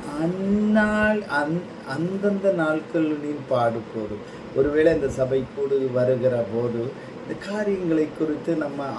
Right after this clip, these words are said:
ஆலோசித்து பேசி ஒருத்தருக்கு ஒருத்தர் நம்ம ஜெபிக்கும் போது, ஹல்லேலூயா, எவ்வளவோ பெரிய மிராக்கிள், மிராக்கிள்,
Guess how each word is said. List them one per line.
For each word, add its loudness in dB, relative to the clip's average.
ஆலோசித்து 0
பேசி 4
ஒருத்தருக்கு 0
ஒருத்தர் -2
நம்ம 2
ஜெபிக்கும் 2
போது, -4
ஹல்லேலூயா, 0
எவ்வளவோ 4
பெரிய 2
மிராக்கிள், 0
மிராக்கிள், 2